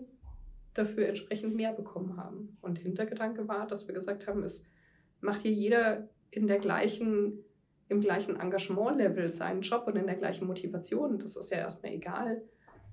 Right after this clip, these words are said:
ob ich ganz jung bin oder ganz alt bin, ob ich ganz unerfahren oder ganz super erfahren oder ob ich intern hier unser Office-Management mache oder ob ich Buchhaltung mache. Das ist völlig Jacke wie Hose. Ähm, die Leute engagieren sich alle gleich und sind alle gleich motiviert und das ist das, was wir davon erwarten. Und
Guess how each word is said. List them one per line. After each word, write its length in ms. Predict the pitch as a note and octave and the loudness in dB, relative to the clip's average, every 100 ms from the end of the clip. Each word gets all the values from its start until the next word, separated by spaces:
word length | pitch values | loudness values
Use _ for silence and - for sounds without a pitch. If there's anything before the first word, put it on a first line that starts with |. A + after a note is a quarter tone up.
| - - - | -20 -20 -12
ob 160 | - G#3+ | -4 -2
ich 80 | |
ganz 220 | - E3+ G3+ | 0 0 4
jung 240 | A3+ C#4 | 4 4
bin 140 | C4+ | 4
oder 120 | G#3 G#3+ | 4 4
ganz 200 | F3 - | 0 0
alt 300 | - A#3 - | 2 2 4
bin, 240 | G#3+ G#3 | 4 4
ob 160 | - G#3 | 2 -2
ich 80 | |
ganz 160 | - G3+ | -4 -2
unerfahren 440 | A3+ A#3 A3 G3 | 2 2 4 4
oder 120 | F#3+ F#3+ | 4 2
ganz 300 | F3 G3 - | 0 -2 -2
super 260 | C#4 - | -4 0
erfahren 440 | - G3+ G#3+ F#3 G3 | 0 0 2 2 2
oder 260 | F#3 F#3+ | 0 0
ob 140 | - G3+ | 0 -2
ich 180 | G3+ A3+ | -2 -2
intern 480 | B3+ - A3 G3 | -4 -2 0 0
hier 520 | G#3 G#3 G3 F#3+ - - | -2 0 2 2 0 -2
unser 240 | G3+ G#3 | -2 0
Office-Management 800 | A#3 A#3+ A3+ G#3+ G3+ G3 F#3 G3+ | 0 0 0 2 0 0 -2 -2
mache 240 | G3+ G3+ - | -4 -4 -4
oder 180 | G#3 - | -4 -2
ob 60 | G3+ | -6
ich 120 | - | -2
Buchhaltung 440 | A#3+ - G#3 G3 | -2 0 0 2
mache. 200 | F#3+ G#3 - | 0 -2 -8
Das 140 | - | -12
ist 100 | - | -12
völlig 320 | - - A#3+ | -4 -2 0
Jacke 260 | - - A3 | 0 0 0
wie 120 | G#3 | 0
Hose. 420 | - D#4 - - - - - - - _ _ | 0 -2 -2 -6 -8 -16 -20 -20 -20 _ _
Ähm, 600 | G3+ F#3+ F3+ F#3 - - - | -2 -2 -2 -4 -8 -12 -4
die 60 | |
Leute 260 | - F#3 G#3 | 2 4 4
engagieren 480 | G#3 F3+ - A#3 C4+ | 2 2 2 2 4
sich 200 | A3 G#3 | 0 0
alle 140 | F#3 | 0
gleich 400 | - - A3+ - | 0 2 2 2
und 60 | G#3+ | 0
sind 140 | G3+ | 0
alle 160 | - - | 0 0
gleich 280 | F#3 F#3+ G#3+ | 0 0 2
motiviert 480 | G3+ - G3+ A#3+ A3 | 2 0 0 0 2
und 80 | F#3 | -2
das 120 | - | -4
ist 160 | - - | -6 -6
das, 120 | - | -6
was 160 | - | -6
wir 60 | - | -8
davon 280 | G3 - G3 | -8 -6 -4
erwarten. 500 | F#3 F3+ A3 G#3+ A3+ | -4 -6 -6 -6 -4
Und 340 | G3 G3 G3+ | -4 -4 -8